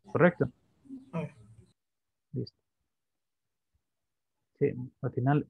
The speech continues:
Speaker 1: este de aquí es exactamente igual a este y luego solo a, hacia la propiedad asociativa para que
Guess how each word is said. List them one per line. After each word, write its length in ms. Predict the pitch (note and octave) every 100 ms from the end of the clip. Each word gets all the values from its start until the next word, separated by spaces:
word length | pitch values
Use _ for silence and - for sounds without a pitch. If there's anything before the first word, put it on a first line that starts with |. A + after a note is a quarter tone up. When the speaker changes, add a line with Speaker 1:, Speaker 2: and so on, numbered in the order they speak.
| -
Speaker 1:
este 300 | D3 D3+ C#3
de 80 | B2+
aquí 340 | - F3 - _ _ _ -
es 100 | A#2
exactamente 640 | A#2 D3 - C3+ C#3 C3+
igual 200 | B2+ B2+
a 160 | A#2+ D#3+
este 320 | E3+ - E3 -
y 100 | B2+
luego 240 | C3+ C3+
solo 440 | C3 C3+ B2 A2+ A#2
a, 140 | A2+ - - A#2+ A#2
hacia 260 | A#2+ A2+ A#2+
la 60 | A#2+
propiedad 300 | A#2+ - A#2
asociativa 520 | C3 B2 A2 C3+ C3
para 220 | A2+
que 80 | A2